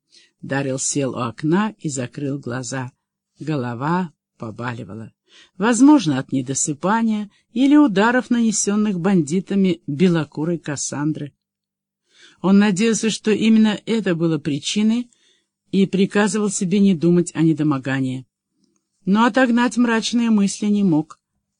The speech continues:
Мокрый от пота, он сидел в ожидании,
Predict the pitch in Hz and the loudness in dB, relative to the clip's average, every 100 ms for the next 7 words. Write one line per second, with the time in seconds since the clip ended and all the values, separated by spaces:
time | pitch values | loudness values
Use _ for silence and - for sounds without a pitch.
0 | - 143 156 151 156 110 135 135 _ 185 | -6 0 0 0 -6 -6 -8 -12 _ -4
1 | 202 - 131 _ _ _ 170 208 190 208 | -4 -8 -16 _ _ _ 0 0 2 0
2 | 180 202 220 202 - - 165 175 175 165 | 0 2 2 0 -6 -6 -2 0 0 0
3 | 196 214 214 214 214 | 0 2 0 0 -4